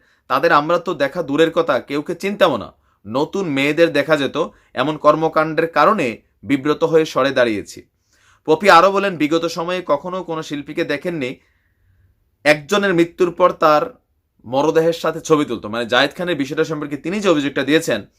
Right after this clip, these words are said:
যে যদি কোনো আর্টিস্ট মারা যায়, জায়েদ খান সেইখানে যায়, গিয়ে একটা সেলফি তুলে সেই সেলফি আবার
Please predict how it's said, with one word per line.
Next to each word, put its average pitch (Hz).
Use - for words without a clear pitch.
যে 131
যদি 135
কোনো 156
আর্টিস্ট 147
মারা 113
যায়, -
জায়েদ 127
খান 147
সেইখানে 151
যায়, 127
গিয়ে 131
একটা 139
সেলফি 160
তুলে 127
সেই 135
সেলফি 170
আবার 127